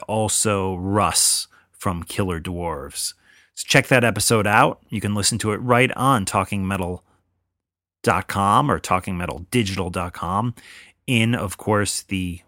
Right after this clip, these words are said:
one-on-one section.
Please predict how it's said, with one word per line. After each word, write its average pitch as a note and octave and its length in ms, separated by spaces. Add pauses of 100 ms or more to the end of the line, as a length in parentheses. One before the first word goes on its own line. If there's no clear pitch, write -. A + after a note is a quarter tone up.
(140)
one-on-one F#2+ 1400 (260)
section. - 640